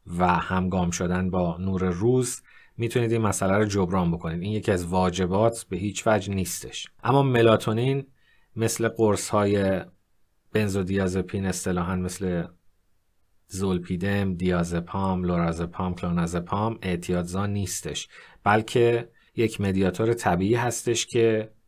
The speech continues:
در مغز انسان برای تنظیم ریتم خواب و بیداری ترشح می‌شه و این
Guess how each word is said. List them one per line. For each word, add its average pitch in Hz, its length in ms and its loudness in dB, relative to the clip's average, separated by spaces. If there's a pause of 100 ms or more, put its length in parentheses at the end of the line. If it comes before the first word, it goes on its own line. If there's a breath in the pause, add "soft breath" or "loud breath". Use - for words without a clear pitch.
(600)
در 95 160 2
مغز 98 320 0
انسان 104 480 -2
برای 98 220 2
تنظیم 90 800 -2 (640)
ریتم 95 400 -4
خواب 95 280 0
و 92 80 2
بیداری 95 640 0
ترشح 120 500 2
می‌شه 120 320 0
و 110 100 0 (100)
این 110 340 -4